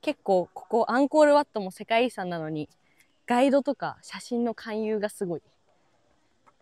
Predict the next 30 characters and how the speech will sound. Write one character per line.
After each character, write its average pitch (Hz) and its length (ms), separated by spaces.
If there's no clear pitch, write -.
カ 294 120
ン 302 80
ボ 302 120
ジ 269 140
ア 294 80
の 294 100
国 - 200
旗 - 120
の 330 100
と 302 80
こ 330 120
ろ 311 80
ま 269 120
で 247 80
来 - 120
ま 262 100
し - 60
た。 - 80
国 247 120
旗 277 100
の 262 100
デ 247 120
ザ 302 100
イ 285 60
ン - 20
に 196 80
な 190 100
っ - 40
て 170 100
る 160 80